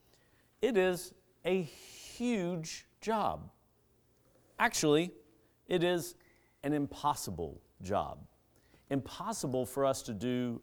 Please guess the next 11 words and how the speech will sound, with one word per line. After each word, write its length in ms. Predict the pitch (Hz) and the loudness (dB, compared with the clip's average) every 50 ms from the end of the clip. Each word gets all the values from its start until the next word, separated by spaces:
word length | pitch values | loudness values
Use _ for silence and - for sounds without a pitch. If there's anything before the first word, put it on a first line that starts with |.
| - - | -6 -2
on 160 | 123 131 127 | 0 2 2
our 240 | 120 110 107 104 - 123 | 4 2 2 2 0 0
own, 360 | 127 123 104 87 82 82 78 - - - - - - - | 0 0 0 0 -2 -6 -8 -12 -16 -20 -20 -20 -10 -8
uh, 80 | - - - - - | -8 -8 -8 -10 -6
kinda 260 | - 120 110 110 117 | -2 -2 -2 0 0
like 380 | 123 120 101 98 107 113 - - - - - | 2 4 4 4 2 0 -4 -12 -20 -12 -4
Isaac 420 | - 90 95 101 101 120 131 - - | -2 0 0 0 0 -2 -4 -4 -2
moving 360 | 101 104 110 107 107 117 113 | -2 -2 -2 -2 -2 -2 0
that 240 | 107 104 101 98 - | 0 0 -2 -2 -6
chair 440 | - - 107 101 107 120 131 151 156 | -4 -2 0 2 2 2 2 0 0
or, 300 | 131 92 80 76 85 | -2 -4 -6 -8 -10